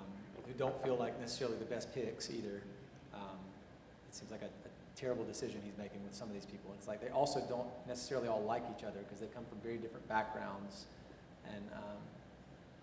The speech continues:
he calls twelve men, and he spends three years with them. Doesn't mean he doesn't, obviously he's telling crowds, he's doing all kinds of things, but his focused work is with these disciples.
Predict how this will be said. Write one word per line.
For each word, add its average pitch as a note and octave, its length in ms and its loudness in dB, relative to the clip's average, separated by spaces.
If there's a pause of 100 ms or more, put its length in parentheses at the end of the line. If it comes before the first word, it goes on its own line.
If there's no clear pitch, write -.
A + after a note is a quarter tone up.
(120)
he - 60 -4
calls B2+ 220 8
twelve D3+ 380 8
men, A2 100 2
and - 800 -6
he A2 60 -6
spends A2+ 280 -4
three C3+ 220 2
years A#2+ 320 2
with - 200 -6
them. - 140 -10 (760)
Doesn't E3+ 180 6
mean D#3+ 120 8
he D3+ 80 8
doesn't, D3+ 260 8 (400)
obviously B2+ 320 8
he's A#2+ 120 -2
telling B2+ 340 4
crowds, B2 640 10
he's A2 100 -2
doing A#2 140 0
all A#2 140 6
kinds B2+ 240 2
of - 60 -6
things, G2+ 160 -2
but G#2 80 -4
his A2+ 140 -2
focused D#3+ 420 6
work A#2+ 300 4
is A2 120 -2
with A2 180 -2
these A#2 300 0
disciples. - 680 0